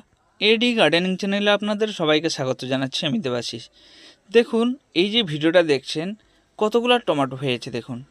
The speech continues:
যদিও এটা গত বছরের ভিডিও, তো যেহেতু এখন সবজি চাষ করার সিজন চলে এসেছে, তো তাই আমি আপনাদের জন্য এই ভিডিওটা শেয়ার করলাম। তো বন্ধুরা দেখুন কত টমেটো হয়েছে। আপনি অর্গানিক উপায়ে খুব সহজে অনেকগুলো টমেটো চাষ করতে পারেন,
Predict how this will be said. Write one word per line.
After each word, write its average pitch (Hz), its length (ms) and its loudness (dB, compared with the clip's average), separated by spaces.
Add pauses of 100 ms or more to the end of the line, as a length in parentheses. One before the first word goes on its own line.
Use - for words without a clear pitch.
(220)
যদিও 143 280 0
এটা 190 200 2
গত 143 220 0
বছরের 180 380 0
ভিডিও, 185 300 -2 (460)
তো - 120 -4
যেহেতু 196 420 0 (220)
এখন 214 340 2 (100)
সবজি 170 400 -2
চাষ 208 240 0
করার 208 260 2
সিজন 170 380 -2
চলে 139 300 0
এসেছে, 151 380 -2
তো 185 160 -4
তাই 185 260 2 (200)
আমি 170 220 -4
আপনাদের 160 420 -2
জন্য 156 220 -4 (120)
এই 151 120 -2
ভিডিওটা 139 440 -4 (500)
শেয়ার 131 360 2
করলাম। 117 340 -2 (440)
তো 156 80 -2
বন্ধুরা 160 400 2
দেখুন 190 300 -2 (120)
কত 196 160 0 (100)
টমেটো 214 280 0
হয়েছে। 175 460 -2
আপনি - 280 -6 (120)
অর্গানিক 202 480 2
উপায়ে 226 280 2 (100)
খুব - 140 -20 (100)
সহজে 208 440 2
অনেকগুলো 208 400 -2
টমেটো 160 320 -2
চাষ 151 240 0
করতে - 280 -8
পারেন, 113 300 -2